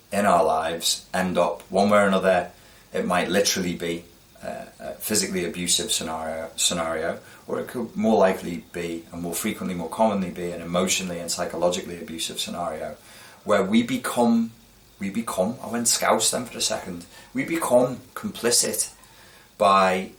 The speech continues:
accepting a quid pro quo arrangement where we take the chocolate. We say, "Okay, well,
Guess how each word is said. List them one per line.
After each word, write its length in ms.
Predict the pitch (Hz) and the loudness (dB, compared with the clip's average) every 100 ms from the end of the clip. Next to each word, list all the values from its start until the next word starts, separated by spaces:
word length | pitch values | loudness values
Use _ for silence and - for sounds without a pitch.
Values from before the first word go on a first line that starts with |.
| - - | -14 -2
accepting 600 | 107 - 117 - 110 95 | 2 4 2 2 -2 -2
a 40 | |
quid 280 | - 107 - | 0 0 0
pro 180 | 101 90 | 2 2
quo 160 | - 90 | 2 2
arrangement 580 | 85 95 107 - - - - - _ _ _ - - _ - | 2 0 0 -4 -10 -14 -20 -20 _ _ _ -8 -8 _ -6
where 220 | 92 87 | -2 0
we 160 | 87 | -2
take 320 | 90 90 82 - | -4 -4 -6 -8
the 80 | |
chocolate. 480 | - 107 - - - 87 | -8 -6 -6 -8 -8 -10
We 80 | |
say, 160 | 90 90 | -12 -8
"Okay, 280 | 95 95 92 | -6 -2 0
well, 380 | 90 92 87 | 4 4 4